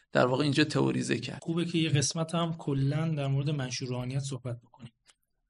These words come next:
Speaker 1: آره دیگه، یعنی همهٔ حرفایی که ما
Speaker 2: خیلی
Speaker 1: می‌خوایم
Speaker 2: خوبه.
Speaker 1: بزنیم با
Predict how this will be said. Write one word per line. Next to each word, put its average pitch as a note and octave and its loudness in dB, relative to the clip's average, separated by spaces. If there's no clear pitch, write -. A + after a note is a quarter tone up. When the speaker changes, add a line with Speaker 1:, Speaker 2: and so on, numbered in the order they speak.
Speaker 1:
آره D3 10
دیگه، D#3+ 12
یعنی E3 10
همهٔ F3+ 12
حرفایی E3 10
که F#3+ 6
ما E3 8
Speaker 2:
خیلی D#3 10
Speaker 1:
می‌خوایم D#3 6
Speaker 2:
خوبه. D#3+ 8
Speaker 1:
بزنیم E3+ 6
با D3 10